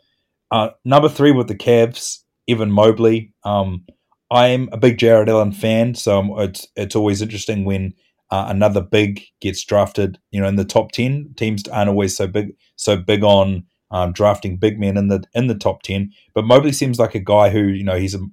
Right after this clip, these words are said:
a mobile dude that can play a bit of four and five, stretch the floor, he seems really skilled, and he was juggling on his draft video. Uh, what do you think of this number three pick?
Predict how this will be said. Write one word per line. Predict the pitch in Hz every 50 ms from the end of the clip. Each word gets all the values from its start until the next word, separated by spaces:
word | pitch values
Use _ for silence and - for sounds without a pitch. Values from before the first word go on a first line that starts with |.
| _
a | _ 98
mobile | 92 95 101 104 107 101 104 101 98 98 98 95
dude | 92 - 101 98 92
that | 98 98 -
can | - 87
play | 82 - 98 98
a | 95
bit | 92 95 92
of | 90
four | - - 104 101 98
and | 98 101 98 95
five, | - 101 98 98 95 92 - _ _ _ _ _
stretch | _ - - - 120 110 98 -
the | - 98
floor, | 98 - 107 107 104 104 107 104 101 101 - _ _ _ _ _
he | - 101
seems | - - 123 123 113 117
really | 117 113 110 101
skilled, | 101 - - 113 110 113 117 110
and | 107 104
he | 101 107
was | 101 98 95 - - - - - _ _ _
juggling | - 117 117 113 113 113 117
on | 110 120
his | 113 104 -
draft | - - 110 117 113 113
video. | - 120 120 117 120 127 135 135 - _ _ _ _
Uh, | - 113 107
what | 107 120 127
do | 131
you | 123
think | - 139 123 117
of | 120
this | 110 101 -
number | 110 104 101 101
three | - - 104 107
pick? | 104 - 95 87 - _